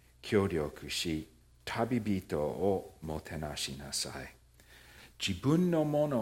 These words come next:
を他の人に喜んで、まあ、渡すのは愛の印の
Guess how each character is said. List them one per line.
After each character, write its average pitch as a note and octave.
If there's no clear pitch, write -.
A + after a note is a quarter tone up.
を A2
他 G#2
の A2+
人 D#2+
に F2+
喜 E2
ん D2
で、 E2
ま B1+
あ、 -
渡 D#2+
す -
の D#2
は F2+
愛 D2+
の C#2
印 -
の -